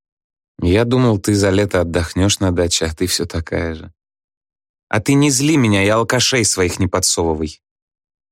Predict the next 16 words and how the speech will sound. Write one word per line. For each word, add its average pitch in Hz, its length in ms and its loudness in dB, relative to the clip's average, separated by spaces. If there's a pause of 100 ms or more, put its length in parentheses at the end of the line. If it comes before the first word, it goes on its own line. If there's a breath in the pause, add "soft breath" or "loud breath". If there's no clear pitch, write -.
Тут 131 180 0
в - 40 -12
прихожей 98 500 0
раздался 85 460 0
звонок. 87 500 -2 (680)
Слушкин 104 420 0
взглянул 95 400 2
на 92 140 2
часы. - 440 -4 (840)
"Будкин 117 640 -4
точен, 104 480 -2
как - 220 -8
свинья", — 82 600 -2
сказал 82 480 -4
он. 80 240 -6 (440)
"Точность — - 720 -2